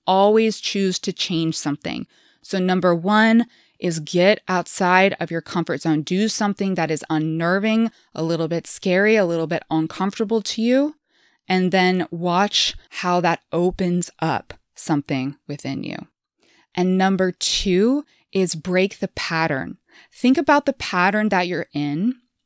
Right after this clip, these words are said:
and the things that you normally do that get you into that pattern, and then start doing the opposite of those things just to test it out, just to try something, to see how it feels to you.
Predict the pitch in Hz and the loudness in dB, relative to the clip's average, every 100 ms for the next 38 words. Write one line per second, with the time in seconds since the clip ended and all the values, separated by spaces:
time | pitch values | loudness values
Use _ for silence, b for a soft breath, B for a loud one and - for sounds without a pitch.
0 | _ - 180 185 - 220 240 247 185 180 | _ -2 0 0 0 2 2 0 -2 -4
1 | 180 180 202 214 208 170 147 175 214 165 | -2 -2 -2 0 -2 -2 -4 -2 0 -2
2 | - - 170 180 - 170 165 - 170 156 | -2 -4 -4 -4 -6 -4 -4 -4 -6 -6
3 | - - 147 156 180 226 b b b 185 | -8 -8 -6 -2 -2 -4 b b b 0
4 | 190 190 190 - - 185 208 208 165 185 | 2 2 0 -4 0 2 2 0 -4 -2
5 | 185 185 165 - - 143 151 - - 110 | 0 0 -2 -4 -2 -2 -2 -8 -6 -6
6 | 104 - - - - - - - - - | -10 -10 -10 -8 -10 -8 -10 -8 -10 -10
7 | B B B - 262 - 302 - 240 - | B B B 0 0 2 -2 0 0 0
8 | 247 240 220 - - 220 - 233 - 202 | 2 4 4 2 -2 -2 0 -4 -4 0
9 | 196 208 - 147 - - - - _ _ | 0 0 -2 -6 -6 -8 -8 -10 _ _
10 | _ - 196 - 220 226 202 208 202 185 | _ -6 -6 -2 0 0 0 0 -2 -4
11 | - - 185 180 151 - - - - - | -14 -6 0 0 0 -6 -8 -10 -10 -12